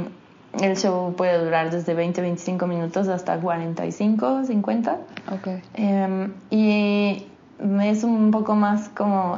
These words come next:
Speaker 1: sketches improvisados,
Speaker 2: Ujú.
Speaker 1: porque son como viñetas, como que abrimos la puerta y vemos una escena de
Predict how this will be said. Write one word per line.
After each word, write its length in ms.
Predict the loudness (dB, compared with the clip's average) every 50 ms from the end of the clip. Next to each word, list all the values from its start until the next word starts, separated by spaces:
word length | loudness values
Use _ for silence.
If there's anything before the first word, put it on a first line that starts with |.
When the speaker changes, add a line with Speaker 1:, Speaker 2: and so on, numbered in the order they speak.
| -4 -6
Speaker 1:
sketches 500 | -8 -6 -6 -6 -6 -4 -4 -4 -2 -2
improvisados, 880 | -2 -4 -2 -2 -2 -4 -2 0 2 2 2 2 0 -4 -8 -10 -14 -10 -6
Speaker 2:
Ujú. 140 | -4 -2 2
Speaker 1:
porque 360 | 2 2 2 0 -2 -4 -6
son 260 | -4 -2 -2 -2 -2 -2
como 460 | -2 0 0 0 -2 -2 -2 -2 -2
viñetas, 800 | -2 -2 -2 -2 -2 -2 -4 -2 -2 0 0 0 -2 -4 -8 -14 -20 -20 -20 -20 -20 -20 -20 -20 -20 -20 -6 -2
como 240 | 0 2 4 4 4
que 100 | 4 4
abrimos 380 | 4 4 2 2 2 0 0
la 140 | 0 0 0
puerta 280 | 0 -2 -2 0 0 0
y 40 |
vemos 360 | 0 0 0 0 0 0 0 0
una 220 | -2 -4 -4 -4
escena 360 | -4 -4 -4 -4 -4 -4 -4 -4
de 140 | -4 -4